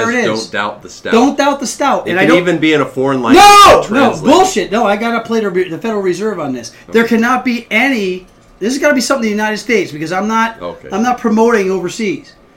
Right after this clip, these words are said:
Speaker 2: So I, I will know if it is not a regular commercial. So trust me when I tell you. Find me something that says, "Don't doubt the stout."
Speaker 1: Uh-huh.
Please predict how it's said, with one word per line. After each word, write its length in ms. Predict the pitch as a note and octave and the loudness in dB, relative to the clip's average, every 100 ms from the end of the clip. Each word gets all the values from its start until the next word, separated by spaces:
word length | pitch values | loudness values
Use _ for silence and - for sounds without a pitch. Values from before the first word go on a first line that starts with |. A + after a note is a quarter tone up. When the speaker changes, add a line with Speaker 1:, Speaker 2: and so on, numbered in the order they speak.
| _ _ _ _ - | _ _ _ _ -10
Speaker 2:
So 440 | - G3 F3+ F3+ - _ _ _ _ _ _ | 0 2 2 -2 -12 _ _ _ _ _ _
I, 600 | - F#3+ F#3+ G3 F#3+ F#3+ | -12 -10 -6 -4 0 2
I 20 | A3 | 2
will 200 | D4+ D#4 | 2 2
know 480 | C4 A#3+ A3+ A3+ A3+ | 2 0 0 -2 -4
if 140 | E3+ | -6
it 100 | F3 | -6
is 140 | D#3+ D3+ | -6 -4
not 320 | F3+ F#3+ F#3+ | -4 -4 -4
a 60 | |
regular 380 | D#3 D#3+ F3 F3+ | -4 -2 -2 -4
commercial. 560 | F3+ F3+ F3+ F3+ - A2 | -4 -6 -4 -4 -8 -12
So 180 | - D3 | -10 -10
trust 320 | - G3+ - | -8 -8 -6
me 60 | A3 | -6
when 140 | G#3+ | -6
I 80 | G#3 | -8
tell 220 | - F#3 | -6 -6
you. 240 | C#3+ A#2 A2+ _ - | -6 -8 -14 _ -8
Find 300 | F#3 A#3+ C4 | -2 0 2
me 120 | C4+ | 0
something 400 | - B3 A3+ A#3+ | -2 -6 -4 -8
that 80 | A#3 | -8
says, 320 | - G3 F3 | -2 -2 -2
"Don't 340 | F#3 E3+ F3+ | -4 -4 -4
doubt 220 | F3 F3 | -4 -6
the 60 | F#3 | -8
stout." 340 | - C#3+ G#2+ - _ F#2 | -12 -12 -14 -20 _ -20
Speaker 1:
Uh-huh. 280 | F#2+ E2 | -18 -18